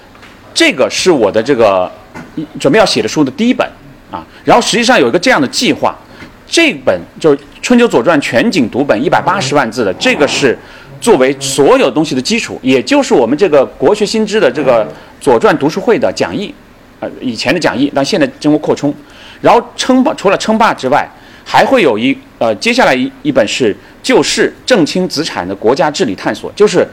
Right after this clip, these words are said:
讲一个小国的贤相怎么样把这个小国从，从一个很烂的一种状态，啊，就类似于今天朝鲜的那个状态，啊，然后拉到一个比较像样的一个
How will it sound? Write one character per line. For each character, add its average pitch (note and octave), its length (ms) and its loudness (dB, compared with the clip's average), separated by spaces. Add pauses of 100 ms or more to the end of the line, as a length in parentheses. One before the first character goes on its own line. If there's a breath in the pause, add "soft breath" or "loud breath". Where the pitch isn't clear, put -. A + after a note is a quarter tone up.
(120)
讲 A2+ 220 0
一 D#3 40 0
个 G#3 80 0
小 A2 200 0
国 A2+ 240 0 (500 loud breath)
的 A2+ 260 2
贤 A2 400 -4
相 E3+ 280 -2 (360)
怎 A2+ 140 -2
么 A2+ 100 2
样 F3 200 0 (160 loud breath)
把 A#2+ 120 0
这 D#3 120 0
个 F#3 60 4
小 F#2+ 260 0
国 A#2+ 240 0
从， B2 320 -2 (520 loud breath)
从 C#3 240 0
一 F3+ 80 0
个 E3+ 120 2
很 A#2+ 180 -2
烂 A#3+ 180 2
的 D3 80 0
一 B2 120 0
种 A#2+ 120 0
状 C3+ 200 2
态， - 200 -10 (540)
啊， F2+ 120 -12
就 B2 120 -4
类 G#3 140 2
似 D3+ 200 -2
于 B2+ 60 0
今 E3+ 160 -4
天 E3 220 -2
朝 - 260 -2
鲜 C3+ 160 -4
的 E2+ 60 -8
那 F#2 100 -12
个 F#2 60 -12
状 - 160 -12
态， - 100 -20 (360)
啊， E2+ 120 -16 (380 loud breath)
然 A#2+ 100 2
后 D#3+ 60 4
拉 F3 240 2
到 E3+ 160 0
一 A#2 100 -6
个 A2+ 180 0
比 G#2 160 -8
较 A2+ 200 0
像 D#3 200 0
样 C#3+ 160 -2
的 F2 60 -12
一 F2+ 40 -10
个 E2 60 -16